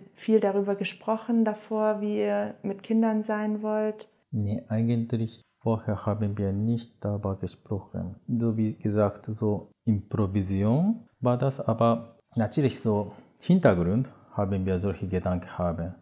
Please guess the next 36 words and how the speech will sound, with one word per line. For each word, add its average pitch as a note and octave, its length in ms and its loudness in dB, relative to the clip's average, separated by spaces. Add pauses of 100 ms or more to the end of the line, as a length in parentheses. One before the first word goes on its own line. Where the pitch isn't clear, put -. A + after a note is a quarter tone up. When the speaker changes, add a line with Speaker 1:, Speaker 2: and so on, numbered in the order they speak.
(320)
Speaker 2:
Aber G2 1080 2 (160)
sind C#3+ 320 2
wir C3 140 6
vielleicht B2+ 380 2
nicht A#2+ 340 2
so A2+ 600 2
negativ A2 500 2
Mensch, G#2+ 420 0
weil, F#2+ 280 2 (100)
mm, G2+ 720 0 (240)
das C3 240 2
ist - 400 -4
eigentlich B2+ 500 4
verschiedene A2+ 640 2
Geschichte F#2 680 -2 (100)
vor F2+ 160 -2
Geburt. E2 640 -4
So E2 460 -4 (220)
drei G2 360 0
Geschichten - 440 -6 (100)
haben D#2+ 300 -2
wir. G#2+ 260 -2 (100)
Bei F#2 200 2
ersten G2+ 600 2
Noah D#3+ 600 2
waren G#2+ 600 4
wir G2 140 2
in F#2+ 140 2
Japan C3+ 500 2
und A2+ 100 6
ich G#2+ 160 -6
wollte G2+ 280 2
weiter F2+ 280 0
in F2 140 0
Japan E2+ 420 -2
leben. E2 400 -4